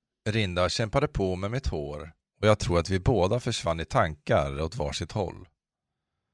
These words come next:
Hur har det varit här hemma? Frågade jag försiktigt efter en stund. Vinter, kallt, hungrigt. Rinda började trevande. Vintern kom tidigt.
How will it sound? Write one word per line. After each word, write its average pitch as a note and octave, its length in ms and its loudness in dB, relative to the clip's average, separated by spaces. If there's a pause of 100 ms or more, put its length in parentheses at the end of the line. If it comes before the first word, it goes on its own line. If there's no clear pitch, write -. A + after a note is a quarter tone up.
(720)
Hur A2+ 440 2
har B2 120 4
det B2+ 60 4
varit A#2+ 300 4
här A#2 100 2
hemma? A#2+ 520 0 (800)
Frågade F2 360 2
jag E2+ 100 2
försiktigt F2 580 0
efter B2+ 240 -4
en G2 80 0
stund. - 340 -6 (880)
Vinter, C#3 560 -2 (280)
kallt, D3+ 600 2
hungrigt. D#3 760 -2 (800)
Rinda D#2+ 360 0
började E2 360 -2
trevande. E2 600 -2 (840)
Vintern D#3+ 300 -2
kom C3+ 200 -2
tidigt. C3 720 -2